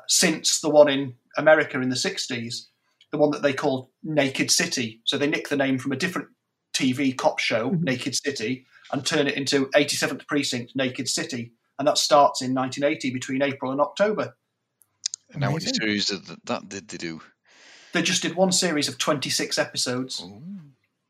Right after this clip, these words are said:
Speaker 1: I'd love to see it, but can't get hold of it, can't even find a clip of it or anything.
Speaker 2: No.
Speaker 3: It's a shame.
Speaker 1: But,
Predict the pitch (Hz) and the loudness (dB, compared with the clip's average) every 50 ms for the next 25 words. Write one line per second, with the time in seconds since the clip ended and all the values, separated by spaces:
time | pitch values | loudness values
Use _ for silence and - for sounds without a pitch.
0 | _ _ _ _ - - 165 170 - 151 185 185 - - - - - - 147 127 | _ _ _ _ -2 2 4 4 6 6 4 4 4 2 0 2 2 2 0 0
1 | 117 - 139 131 113 - - 156 143 127 135 120 139 143 151 147 135 135 135 - | -2 -4 -6 -8 -6 -2 -2 -2 -2 -2 -2 -2 0 0 0 0 -2 -4 -6 -4
2 | - 147 135 131 127 127 123 - 135 131 123 120 - - 147 151 - 156 135 127 | 0 0 2 2 0 -2 0 0 0 0 0 -4 -6 -4 -6 -4 -4 -6 -8 -6
3 | 120 113 123 135 160 165 - 165 135 135 107 - - - - - - - _ _ | -6 -6 -6 -6 -8 -8 -6 -6 -6 -6 -8 -10 -14 -18 -20 -20 -20 -20 _ _
4 | _ _ _ _ _ _ - - - - - - - 95 101 104 95 - - - | _ _ _ _ _ _ -14 -14 -12 -12 -12 -12 -12 -14 -16 -16 -16 -16 -16 -16